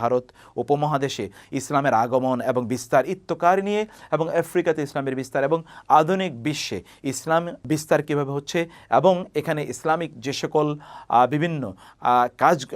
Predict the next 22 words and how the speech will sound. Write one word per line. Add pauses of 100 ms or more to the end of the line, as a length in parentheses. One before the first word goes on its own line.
(120)
বিভিন্ন
ধরনের
প্রোগ্রামগুলো,
দাওয়া
প্রোগ্রামগুলো
পরিচালিত
হচ্ছে,
সেই
সকল
প্রোগ্রামগুলোর (520)
বৈশিষ্ট্য
কী,
এগুলোর
ব্যাপারে
আপনার
একটা (260)
প্রপার (440)
methodological (220)
একটা
স্টাডি
এবং
ইভ্যালুয়েশন